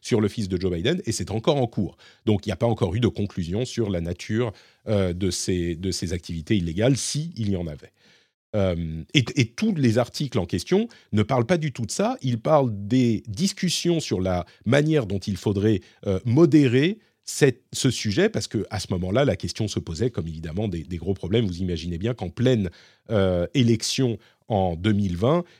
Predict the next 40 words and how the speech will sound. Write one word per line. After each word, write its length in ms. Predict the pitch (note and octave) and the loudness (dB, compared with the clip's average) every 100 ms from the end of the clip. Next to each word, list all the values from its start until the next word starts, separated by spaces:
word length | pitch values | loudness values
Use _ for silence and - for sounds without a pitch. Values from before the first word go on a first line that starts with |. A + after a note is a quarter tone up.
| - | -8
eh 100 | G2 | -6
ben, 160 | F#2 | -4
ce 280 | - - B2 | -6 -2 0
genre 180 | A2 A2 | 2 2
d'affaires 320 | G#2+ G#2 A#2+ | 2 0 0
et 60 | F#2 | 0
ce 120 | - | -2
genre 200 | F#2 F2+ | -2 0
de 80 | F2+ | -4
scandale, 520 | - F2+ G#2 D#3+ D#3 - | -4 0 2 4 2 -6
c'est 340 | - - E2+ | -14 -8 -6
vrai, 180 | F2+ A#2+ | 0 0
c'est 140 | - | 0
pas 140 | D#2+ F2 | -6 -2
vrai, 160 | G#2 | 0
on 100 | B2 | 0
sait 200 | F#2+ F#2 | -2 -4
pas, 220 | - B2 | 0 2
est-ce 100 | A2 | 2
qu'on 100 | - | 0
va, 540 | F#2 F2+ E2 E2+ - - | -4 -2 -4 -8 -14 -10
euh, 80 | A2 | -4
l'autoriser 640 | G2 G#2 F#2 F2 G#2+ A2 | -2 -2 -2 -2 0 2
ou 100 | F#2+ | 0
pas ? 300 | F2 B2+ F3 - _ _ | 4 4 4 -2 _ _
Ça 140 | - | -10
fait 140 | - G2+ | -8 -6
partie 280 | - - | -8 -6
des 120 | A#2+ F#2 | -4 -4
discussions 340 | E2+ G2 G2+ | -4 -6 -4
de 60 | F#2 | -2
modération 420 | F2 E2 - D#3 | -4 -6 -4 -2
et 80 | G#2 | -2
c'est 160 | - | -2
une 120 | E2+ | -6
discussion 420 | D#2+ E2+ G2 - A2 | -6 -8 -8 -6 -4
qui 100 | A#2 | -6
est 40 | |
très 140 | - | -4
difficile. 560 | G2 E2+ D#2 - B2 F3+ | -4 -4 -8 -8 -4 -4